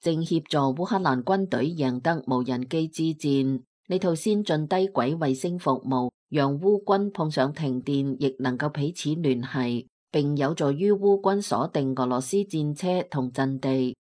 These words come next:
追蹤入侵嘅敵軍。據每日電訊報報道，烏克蘭嘅行動中有個名為空中偵察嘅先鋒部隊，利用監視技術同攻擊無人機，鎖定俄軍戰車同陣地。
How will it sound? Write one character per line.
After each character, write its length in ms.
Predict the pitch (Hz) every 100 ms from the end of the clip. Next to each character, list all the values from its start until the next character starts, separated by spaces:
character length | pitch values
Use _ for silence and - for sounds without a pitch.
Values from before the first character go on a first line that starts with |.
| _
追 220 | - 196 196
蹤 180 | 190
入 40 | 190
侵 480 | 165 - - 175 170
嘅 100 | 139
敵 220 | 127 117
軍。 400 | - 160 160 160 - _ _
據 260 | - 175 170
每 180 | 170 151
日 80 | 160
電 280 | 147 139
訊 280 | 139 156 151
報 200 | 156 147
報 240 | 147 147 147
道， 340 | 143 131 123 - _
烏 120 | 165
克 100 | 180 175
蘭 200 | 147 127
嘅 100 | 156
行 260 | 160 127
動 260 | 123 135 135
中 240 | 180 175 185 _
有 140 | - 156
個 140 | 175
名 260 | 165 139 127
為 180 | 127 131
空 220 | 220 214
中 260 | 214 208
偵 240 | 208 214 208
察 180 | 196 151
嘅 120 | 147
先 240 | - 190
鋒 240 | 185 175 175
部 220 | 143 123
隊， 420 | 127 113 123 160 - _
利 160 | 156 151
用 200 | 147 143
監 180 | 190 208 202
視 220 | 151 135
技 240 | 147 139
術 280 | 135 139 135
同 280 | 151 131 123
攻 260 | 156 190
擊 200 | 190 190 -
無 180 | 135 127
人 260 | 123 123
機， 360 | 120 170 170 - _ -
鎖 220 | - 151
定 200 | 156 143
俄 200 | 135 131
軍 220 | 196 208
戰 260 | 202 160 151
車 260 | 190 185 185
同 260 | 147 123
陣 280 | 123 135 131
地。 420 | 139 135 131 127